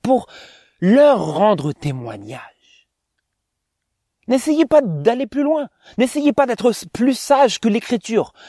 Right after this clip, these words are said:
Sage au-delà de ce qui est écrit. Non. Vous prenez ce qui est écrit et puis c'est tout. Vous vous arrêtez là et vous vous taisez. Vous, vous, vous jetez un voile sur votre face et vous vous prosternez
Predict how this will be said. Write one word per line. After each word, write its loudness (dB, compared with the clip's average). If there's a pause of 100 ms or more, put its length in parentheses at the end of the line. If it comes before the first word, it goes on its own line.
(140)
Sage 0
au-delà 2
de -6
ce -18
qui -6
est 0
écrit. -2
Non. 0 (280)
Vous -4
prenez 0
ce -8
qui 0
est -2
écrit 0
et 2
puis -6
c'est -6
tout. -2
Vous -4
vous -2
arrêtez -2
là 2 (220)
et 2
vous -2
vous -4
taisez. -10 (300)
Vous, 0
vous, 0
vous -4
jetez 0
un 0
voile -2
sur -8
votre -8
face -8 (220)
et -6
vous 0
vous 4
prosternez -2